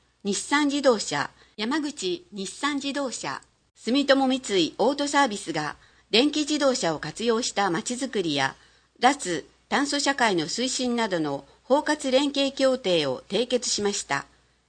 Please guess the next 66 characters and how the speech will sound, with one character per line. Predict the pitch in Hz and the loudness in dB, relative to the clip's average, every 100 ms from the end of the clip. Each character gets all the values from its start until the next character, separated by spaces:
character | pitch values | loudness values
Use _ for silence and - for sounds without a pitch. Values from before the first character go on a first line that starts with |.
| _ _ | _ _
県 | 269 277 | 0 2
内 | 190 156 | 0 -4
初。 | - 175 - - _ _ _ _ _ _ _ _ | -10 -12 -12 -16 _ _ _ _ _ _ _ _
公 | - 294 | 2 2
用 | 302 | 2
車 | 311 302 | 2 0
管 | 285 285 | 2 2
理 | 226 | 2
の | 170 143 | 2 2
合 | 170 254 | 4 4
理 | 269 | 4
化 | 262 | 2
に | 254 | 2
よ | 233 214 | 0 0
る | 202 185 - _ 180 | -2 -4 -10 _ 0
電 | 247 285 | 2 2
気 | 311 | 0
自 | 302 | -2
動 | 294 277 | -2 -2
車 | 208 | -2
の | 170 | -4
導 | 147 170 254 | 0 2 2
入 | 262 254 | 0 -2
可 | 220 | -2
能 | 240 285 | 0 0
性 | 285 269 | 2 2
調 | 262 262 | 2 0
査 | 240 160 | 0 -2
や、 | 131 127 - - - _ | -2 -4 -6 -20 -20 _
災 | - 262 269 | 2 2 4
害 | 269 233 | 2 2
時 | 175 | -2
の | 160 143 - | -2 -4 -6
非 | 180 | -4
常 | 190 311 | 0 2
用 | 302 277 | 2 2
電 | 262 285 | 2 2
源 | 262 214 | 2 0
と | 180 151 | -2 -6
し | |
て | - | -2
の | 175 135 | -2 -2
活 | 147 - | -6 -4
用 | 233 233 220 | 0 0 0
な | 185 | 0
ど、 | 139 - _ _ _ - | -2 -6 _ _ _ -4
地 | 269 302 | 0 0
域 | 294 | 0
課 | 285 277 | 0 0
題 | 214 170 | 0 0
の | 147 | -4
解 | 190 233 | -4 -4
決 | 233 214 180 | -4 -4 0
に | 175 - | 0 -2
力 | - - 294 247 | -8 -4 0 2
を | 202 160 | 0 0
合 | |
わ | 190 | -2
せ | 214 151 | -2 -4
て | 131 | -4
取 | 131 180 | -4 -6
り | |
組 | 233 220 | -4 -2
み | 196 | -2
ま | 190 | -4
す。 | - | -10